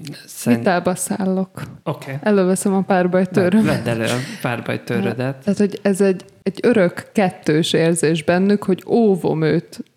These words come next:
Speaker 2: a világtól, mert tudom, hogy kurva ronda és kicsúfolják,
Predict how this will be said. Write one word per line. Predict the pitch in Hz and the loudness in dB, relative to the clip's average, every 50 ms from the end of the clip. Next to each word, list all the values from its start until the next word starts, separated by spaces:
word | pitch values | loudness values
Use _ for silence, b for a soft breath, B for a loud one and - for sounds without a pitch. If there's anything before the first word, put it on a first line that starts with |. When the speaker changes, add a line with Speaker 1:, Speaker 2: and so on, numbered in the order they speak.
| _ _ _ _ _ _ - | _ _ _ _ _ _ -8
Speaker 2:
a | - | -4
világtól, | 175 175 170 156 151 156 165 170 - - - 160 156 | 0 0 2 2 2 0 0 -2 -2 0 0 0 2
mert | 160 180 175 175 170 - | 2 0 0 -2 0 0
tudom, | - 202 180 175 156 165 | 2 2 4 2 2 2
hogy | 175 170 165 - | 0 0 -2 -4
kurva | - - 185 170 160 175 160 151 | -2 0 2 2 4 2 2 2
ronda | 151 147 147 151 151 143 | 2 0 0 -2 -2 0
és | - 170 - - | 0 -2 -2 -4
kicsúfolják, | - - 175 - - 190 180 170 - - 165 165 165 165 165 170 170 185 220 254 - - - | -6 -6 -4 -2 0 0 0 0 0 0 0 2 2 2 2 2 2 0 -2 -4 -6 -10 -20